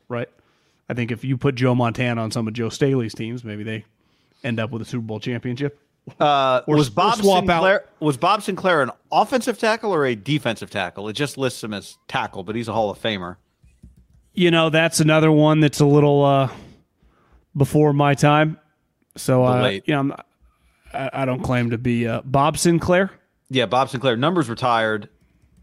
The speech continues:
Speaker 2: You know, he's a Hall of Famer, but it, he's li-, uh, again, these, we're not historians here. Somebody listening to this or watching this on YouTube.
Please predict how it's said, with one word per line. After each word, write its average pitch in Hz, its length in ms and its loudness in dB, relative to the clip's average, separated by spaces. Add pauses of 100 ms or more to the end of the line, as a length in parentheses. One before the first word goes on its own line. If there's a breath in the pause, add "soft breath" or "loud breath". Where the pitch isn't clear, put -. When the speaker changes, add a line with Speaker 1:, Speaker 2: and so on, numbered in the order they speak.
(240)
Speaker 2:
You 110 140 -10
know, 98 80 -6
he's 101 120 -10
a 107 60 -4
Hall 123 200 2
of - 80 -8
Famer, 98 480 -4
but 113 160 -2
it, 117 140 -8 (200)
he's 107 340 -8
li-, 147 180 2
uh, - 180 -14 (160)
again, 120 380 -4
these, 117 340 -12
we're 120 100 -14
not 131 200 -2
historians 120 540 0
here. 104 380 -4
Somebody 117 360 -4
listening 110 360 -6
to 104 80 -6
this 101 260 -8 (300 soft breath)
or 104 80 -6
watching 113 460 0
this 107 140 -8
on 98 140 -6
YouTube. 98 440 -8